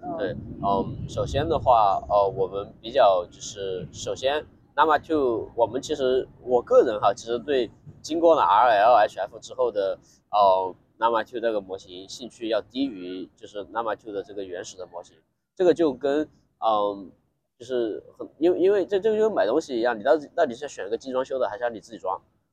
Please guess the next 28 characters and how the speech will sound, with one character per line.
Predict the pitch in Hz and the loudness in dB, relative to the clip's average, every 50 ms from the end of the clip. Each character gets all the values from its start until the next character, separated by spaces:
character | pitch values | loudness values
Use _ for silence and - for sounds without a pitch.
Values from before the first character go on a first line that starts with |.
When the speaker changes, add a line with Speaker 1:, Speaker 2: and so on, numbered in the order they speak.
| _ _ | _ _
Speaker 2:
啊， | 101 101 82 | -4 -4 -4
Speaker 1:
嗯。 | 151 147 147 - _ _ _ | -4 -8 -14 -20 _ _ _
Speaker 2:
对， | - 117 98 85 - _ _ _ | -2 0 0 -2 -4 _ _ _
那 | 147 151 | -2 0
你 | 131 110 101 | 0 -2 -4
是 | - - 139 131 | -4 -4 -4 -4
希 | 120 - - - 147 | -4 -4 -4 -2 0
望 | 143 160 147 113 | 2 2 0 0
你 | 92 | -4
可 | - - - 120 | -8 -8 -6 -6
以 | 107 | -6
自 | 107 120 | -6 -8
己 | 117 92 | -10 -6
装。 | 92 90 90 - - - _ _ _ _ _ _ _ _ | -4 -4 -4 -6 -8 -14 _ _ _ _ _ _ _ _
对， | 131 117 92 - _ _ _ _ _ _ _ _ | 0 0 0 -2 _ _ _ _ _ _ _ _
呃， | 101 107 101 101 | -2 -2 -2 -2
所 | - 143 | 0 2
以 | 156 | 2
我 | 147 | 2
们 | 104 101 107 | 2 0 -2
对 | 120 147 135 | 0 0 2
于 | 120 113 | 2 0
基 | 110 - 147 | -2 -4 -8
础， | 139 139 117 - | -6 -6 -6 -6
基 | - - 139 | -6 0 2
座 | 160 151 | 2 2
模 | 127 104 101 101 | 4 2 -2 -4
型 | - 104 95 101 104 | -4 -6 -8 -8 -8